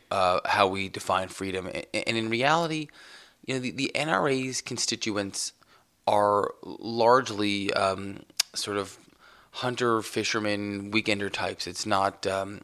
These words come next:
it's not all militia members and free weekend patriot people and, and, um, and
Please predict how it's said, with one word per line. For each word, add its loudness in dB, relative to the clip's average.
it's -2
not 4
all 2
militia 0
members 0
and -6
free -2
weekend -4
patriot -2
people 0
and, -8
and, 2
um, 2
and -8